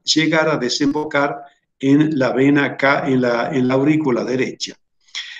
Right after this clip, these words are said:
Entonces, fíjense que si yo tengo un aumento de resistencia intravascular producido por los distintos mecanismos etiopatológicos y etiológicos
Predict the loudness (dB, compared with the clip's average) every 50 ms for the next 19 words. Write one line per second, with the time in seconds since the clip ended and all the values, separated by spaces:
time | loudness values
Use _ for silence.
0 | -20 -10 _ 0 2 4 4 4 4 4 2 2 2 2 2 4 2 2 2 4
1 | 2 2 2 0 -2 -4 -2 -2 -2 0 0 0 -2 2 4 4 4 4 4 2
2 | 2 4 4 4 4 4 4 4 4 4 4 2 0 -2 -4 -6 -4 -4 -6 -4
3 | -2 -2 -2 -2 -2 -2 -2 -4 -2 -2 0 0 2 0 0 -2 -4 -6 -6 -4
4 | -2 0 0 0 0 -2 -2 -2 -2 -2 -4 -4 -6 -6 -4 -2 0 0 0 0
5 | -2 -6 -10 -12 -18 _ _ _ _ _ _ _ _ _ _ 0 2 2 4 4
6 | 2 0 0 2 2 2 0 -2 -4 -8 -10 -8 -8 -8 -8 -6 -6 -6 -6 -4
7 | -2 0 0 0 0 -2 -4 -4 -6 -6 -4 -4 -2 -2 0 0 0 0 0 0
8 | -2 -2 -2 -2 -2 -2 -4 -4 -4 -4 -6 -6 -4 -2 -2 0 0 0 -2 -4
9 | -4 -6 -8 -8 -8 -10 -8 -8 -6 -8 -8 -6 -4 -2 0 0 0 -2 -4 -6
10 | -8 -10 -10 -14